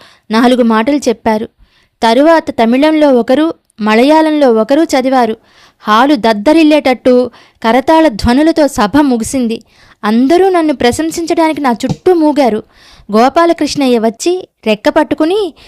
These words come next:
కుమారస్వామి గారి దగ్గరకు తీసుకెళ్ళి ఆయనకు, ఆయన సతీమణికి నన్ను పరిచయం చేశాడు. ఆనందకుమారస్వామి గారు నన్ను దగ్గరకు తీసుకుని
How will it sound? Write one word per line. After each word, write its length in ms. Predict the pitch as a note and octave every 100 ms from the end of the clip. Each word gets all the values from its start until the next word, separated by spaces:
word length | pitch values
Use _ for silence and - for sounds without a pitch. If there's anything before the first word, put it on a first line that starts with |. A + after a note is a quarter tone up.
| - _
కుమారస్వామి 640 | B3 C#4 E4 E4 E4 D#4+ D4
గారి 140 | C#4
దగ్గరకు 420 | A3 A3 G3+ D4+ -
తీసుకెళ్ళి 760 | A#3+ A#3+ - B3 A#3+ A#3 A3+ _ _ _ -
ఆయనకు, 680 | G#3 C4+ D4+ D4+ C4+ C4 - _ -
ఆయన 200 | A#3 B3+
సతీమణికి 720 | A#3+ G#3+ C#4+ D#4 D4+ C4+ D#4+
నన్ను 200 | D4+ A#3+
పరిచయం 460 | A3+ A3 A#3 D#4 C#4+
చేశాడు. 400 | C4 B3 A3+ G#3 - _ _ _ _
ఆనందకుమారస్వామి 1040 | G#3 A3 D4 D#4+ E4 D#4+ D#4+ D#4+ - D4+ D4+
గారు 180 | D4 C4+
నన్ను 260 | A3+ G#3+
దగ్గరకు 400 | G#3 G3+ C4 D#4
తీసుకుని 520 | C#4 C4 - C#4+ F#4